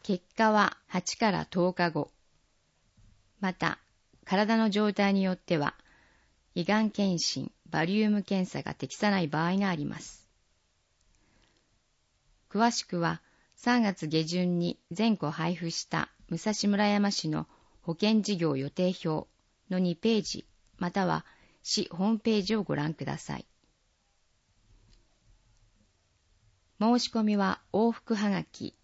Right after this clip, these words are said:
または電子申請で。なお、電話申し込み不可。申し込みは一人一通まで。重複申し込みの場合は無効。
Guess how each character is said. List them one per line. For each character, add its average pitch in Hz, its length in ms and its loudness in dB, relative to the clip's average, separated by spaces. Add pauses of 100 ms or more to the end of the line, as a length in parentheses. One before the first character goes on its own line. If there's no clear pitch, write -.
ま 170 140 -2
た 226 160 2
は 185 120 2
電 165 240 0
子 202 140 -4
申 185 260 -2
請 143 280 -6
で。 127 200 -12 (2000)
な 185 220 2
お、 - 80 -6 (220)
電 208 260 2
話 220 140 2
申 208 180 2
し - 100 -6
込 208 120 -2
み 196 140 0
不 - 100 -16
可。 - 180 -6 (840)
申 220 180 2
し - 100 -4
込 214 140 0
み 202 120 2
は 180 120 0
一 233 260 -2
人 180 140 0
一 - 120 -8
通 202 220 -2
ま 156 160 -2
で。 - 160 -10 (960)
重 240 220 2
複 233 200 -4
申 220 220 2
し - 100 -6
込 220 100 -2
み 214 120 2
の 190 80 0
場 190 160 2
合 190 140 2
は 208 120 0
無 170 140 0
効。 135 380 -6